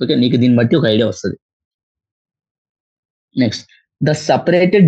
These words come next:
D N A fragments can be visualized only after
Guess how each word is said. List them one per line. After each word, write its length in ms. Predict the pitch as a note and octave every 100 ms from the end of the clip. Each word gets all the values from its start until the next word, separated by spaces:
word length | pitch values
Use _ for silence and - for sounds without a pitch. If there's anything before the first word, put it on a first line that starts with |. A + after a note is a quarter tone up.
| C3+
D 40 | C#3+
N 20 | D#3+
A 20 | E3
fragments 480 | D3 B2 C3 C3+ A#2 - _ -
can 120 | C3 C#3+
be 60 | C#3 B2
visualized 500 | C3 D#3+ F3 F3 F3 - C3
only 280 | C#3+ D#3 F3 -
after 240 | B2+ -